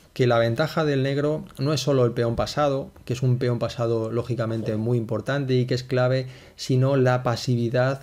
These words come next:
en la que se encuentra el blanco, que no tiene jugadas. La partida fue, bueno, hubiera podido ser torre a D ocho, la idea es entrar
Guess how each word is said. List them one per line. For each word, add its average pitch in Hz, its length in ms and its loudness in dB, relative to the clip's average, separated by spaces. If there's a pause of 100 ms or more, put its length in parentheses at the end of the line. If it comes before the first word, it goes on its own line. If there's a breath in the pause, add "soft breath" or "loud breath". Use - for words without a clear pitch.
en 131 100 0
la 127 80 2
que 123 80 -2
se 123 120 -4
encuentra 120 500 -2
el 117 80 0
blanco, 123 320 -2
que 113 120 -4
no 120 100 -2
tiene 123 240 -2
jugadas. 113 600 -2 (520 loud breath)
La 120 140 -6
partida 135 420 -2
fue, 135 320 -2
bueno, 127 300 -4
hubiera 123 300 2
podido 123 260 4
ser 120 340 0
torre 123 300 0
a 120 100 2
D 156 140 2
ocho, 160 480 -2 (640)
la 113 160 -2
idea 117 240 2
es 113 120 -4
entrar 117 460 -2